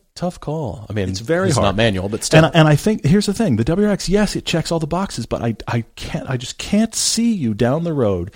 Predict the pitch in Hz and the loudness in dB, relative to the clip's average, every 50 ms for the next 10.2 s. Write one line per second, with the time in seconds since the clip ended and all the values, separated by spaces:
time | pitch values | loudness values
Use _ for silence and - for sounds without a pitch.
0 | - - - - - 131 123 120 - - - 143 143 165 160 139 110 92 87 87 | -18 -20 -12 -4 0 0 0 0 0 -4 -6 -4 -4 -2 -2 0 -2 -2 -2 -4
1 | - - 117 107 104 98 92 - - - - - - 95 76 - - - 131 131 | -4 -2 0 0 2 0 -2 -4 -8 -18 -20 -14 -12 -8 -6 -4 -2 0 0 0
2 | 120 127 120 117 110 107 98 - 82 110 107 107 98 98 92 85 80 87 110 110 | 0 0 0 0 0 -2 -2 -4 -2 -2 -2 -2 -2 -4 -6 -6 -6 -4 -2 -2
3 | 107 101 92 87 82 87 - 101 90 92 101 95 78 76 - 101 82 78 87 85 | 0 0 -2 -2 -4 -4 -4 -2 0 0 0 -2 -4 -4 -4 -4 -4 -4 -4 -6
4 | 80 80 73 73 78 - - - - - - - - - - - - - _ _ | -6 -6 -6 -6 -8 -8 -8 -10 -10 -10 -10 -14 -18 -20 -20 -20 -20 -20 _ _
5 | _ _ _ _ _ _ _ _ _ _ _ _ _ _ _ - 185 175 - - | _ _ _ _ _ _ _ _ _ _ _ _ _ _ _ -4 -4 -4 -2 0
6 | 202 190 180 - - 151 156 143 131 110 113 117 113 - - - - - 151 151 | 0 0 2 2 2 2 4 4 2 2 2 0 0 2 0 0 0 0 0 0
7 | 156 - 160 151 135 - - 120 123 117 110 98 110 110 - - 90 90 87 85 | 0 0 -2 -2 -2 -2 0 0 0 0 0 0 -2 -2 -2 -2 -4 -4 -4 -6
8 | - - _ _ _ _ _ _ - - - - - - 117 107 - - - - | -8 -12 _ _ _ _ _ _ -20 -20 -20 -20 -8 -2 0 0 0 0 -4 -2
9 | - - 120 110 - 110 120 117 123 110 - - - 117 113 - 82 85 - - | 0 0 0 0 0 -2 -2 -2 -2 -4 -4 -2 2 4 4 4 2 0 -4 -6
10 | - - - | -6 -6 -8